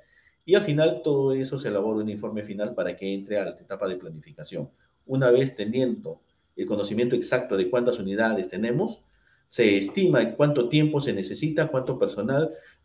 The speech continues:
cuántos, esto, topógrafos, cuántos digitadores, cuántos, este, programadores, etcétera. Y se elabora el plano final.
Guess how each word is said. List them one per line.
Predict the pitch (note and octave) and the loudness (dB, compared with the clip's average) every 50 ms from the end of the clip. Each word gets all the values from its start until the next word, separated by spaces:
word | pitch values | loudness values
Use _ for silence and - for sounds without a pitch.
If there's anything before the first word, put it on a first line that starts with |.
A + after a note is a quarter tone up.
| _ _ - | _ _ 0
cuántos, | - C3+ C3 C3 C3 - - C3 B2 A#2+ A2+ A2 - | 4 4 4 4 2 2 6 8 8 8 8 4 0
esto, | G2+ G#2 G#2 - _ - G2+ F#2+ F#2 F2+ F2+ F2+ E2+ E2+ E2+ E2+ E2+ _ _ _ _ _ _ _ _ _ _ | -4 -6 -6 -10 _ 0 0 2 2 2 0 -2 -2 -4 -8 -14 -20 _ _ _ _ _ _ _ _ _ _
topógrafos, | - G2 - - C3 D3+ E3 E3 D#3+ D#3 D3+ D3+ E3 E3+ E3+ F3 E3+ E3 - - - _ _ _ _ _ | -12 -8 0 4 6 6 6 6 6 4 2 2 2 0 0 0 -4 -8 -14 -20 -20 _ _ _ _ _
cuántos | - - B2+ B2+ B2 B2 - - B2 A#2+ A2+ | -4 2 6 6 6 6 4 2 2 2 0
digitadores, | G#2+ G2 G#2+ G2+ - - F#2 F#2 B2 D#3 F3 E3 E3 D#3+ D#3+ D#3+ D#3+ D#3+ - _ - _ _ _ _ _ _ | -2 -6 -6 -8 -6 -2 2 6 8 10 10 10 8 6 4 2 0 -2 -8 _ -20 _ _ _ _ _ _
cuántos, | - C3+ B2+ B2+ B2+ B2+ - C3 A#2 A2 G2+ | 0 2 2 2 2 0 -2 0 0 0 -2
este, | G2+ F#2+ - - _ - F#2+ | -4 -8 -8 -10 _ -18 -12
programadores, | - G2 F#2 F#2 F2+ F#2 F#2+ G#2+ C#3 E3 E3+ D#3+ D#3+ D#3 D#3 - - - | -6 -6 -4 -4 -2 0 4 6 8 8 8 8 6 2 -2 -6 -12 -14
etcétera. | - - - - C3+ A2 F2 - F2+ - - - _ _ _ _ _ _ _ _ _ _ _ _ _ _ _ _ _ _ _ _ _ _ _ _ _ _ _ - | -16 -12 -6 0 0 0 0 0 -4 -8 -8 -10 _ _ _ _ _ _ _ _ _ _ _ _ _ _ _ _ _ _ _ _ _ _ _ _ _ _ _ -8
Y | - F3 G3 G#3+ - - - _ _ _ - | -4 -4 -4 -4 -6 -12 -20 _ _ _ -20
se | - - - A2 | -12 -4 -2 0
elabora | G#2+ G#2+ G#2+ A#2 A#2+ A#2 | 4 4 6 6 6 4
el | G#2+ | 4
plano | G#2+ A2 G#2 G#2 G2+ | 0 -2 -2 -2 -2
final. | G#2+ F#2 F#2 E2 D#2 - - | -4 -4 -4 -6 -6 -6 -12